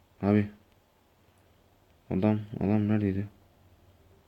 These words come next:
Evet.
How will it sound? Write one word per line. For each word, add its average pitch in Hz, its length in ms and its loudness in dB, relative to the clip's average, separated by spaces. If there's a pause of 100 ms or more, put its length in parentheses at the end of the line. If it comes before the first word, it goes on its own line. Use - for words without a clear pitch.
(2500)
Evet. 95 200 0